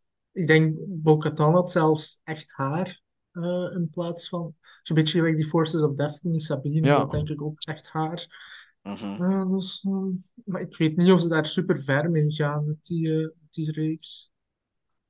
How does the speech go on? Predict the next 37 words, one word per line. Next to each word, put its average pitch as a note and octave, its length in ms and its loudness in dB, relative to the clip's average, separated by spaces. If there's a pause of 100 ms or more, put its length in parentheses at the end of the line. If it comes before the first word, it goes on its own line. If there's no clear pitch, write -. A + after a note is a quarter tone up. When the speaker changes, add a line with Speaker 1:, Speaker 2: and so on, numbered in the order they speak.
(880)
Speaker 2:
En B2+ 120 4
zo C3 140 8
zie B2+ 160 0
je C#3+ 80 4
maar D#3+ 220 4
dat C3 200 -2
ook C3 300 -4
nieuwe A#2 680 0
items - 520 -6
ineens A2+ 500 -4 (1120)
erg G2 380 -4
in A2 160 -6
prijs - 380 0 (100)
kunnen A#2+ 240 2
stijgen G2 540 0
en F#2+ 120 -4
dat F#2+ 120 0
het F#2 160 -6
vaak F2 300 0 (120)
onvoorspelbaar G#2 880 4
is. G#2+ 200 -8 (1400)
Ik - 100 -6
denk G#2 120 6
dat G2+ 160 2
we A#2+ 60 6
hier A#2 140 8
aan A2+ 60 6
het G#2+ 140 4
einde C3 280 4
zijn C3+ 160 6
gekomen B2 440 2
van G2+ 340 0
deze G2 440 -2
podcast - 680 -2
over - 280 -2 (160)
twaalf D#3+ 400 0
inch D#3 300 -2